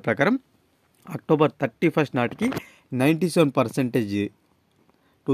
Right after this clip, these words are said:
థౌజండ్ నోట్స్ అయితే రిటర్న్ రావడం జరిగింది, ఆర్బీఐకి చేరడం జరిగింది. తొంభై ఏడు శాతం, ఇంకొక మూడు శాతం రాలేవన్నమాట అక్టోబర్ థర్టీ ఫస్ట్ నాటికి.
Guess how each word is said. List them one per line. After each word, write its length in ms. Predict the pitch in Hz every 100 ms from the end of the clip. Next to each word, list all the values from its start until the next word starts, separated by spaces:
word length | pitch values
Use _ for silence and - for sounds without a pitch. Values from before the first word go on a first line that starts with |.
| 127
థౌజండ్ 260 | 131 127 113
నోట్స్ 180 | 104 117
అయితే 200 | 104 247 - _ _ - -
రిటర్న్ 260 | 113 139 113
రావడం 180 | 107 104
జరిగింది, 280 | 104 98 95 110
ఆర్బీఐకి 340 | 104 107 104 113
చేరడం 260 | 113 101 98
జరిగింది. 260 | 113 98 92 -
తొంభై 240 | 117 120 120
ఏడు 100 | 101 117
శాతం, 240 | 101 104 123
ఇంకొక 240 | 110 110 107
మూడు 140 | 101 98
శాతం 220 | 110 95 185
రాలేవన్నమాట 500 | 101 98 92 90 92 - - - _ _ - _ _ -
అక్టోబర్ 380 | 113 135 127 226 - _ _ _ _ -
థర్టీ 220 | 113 147 139
ఫస్ట్ 200 | 110 110
నాటికి. 260 | 101 -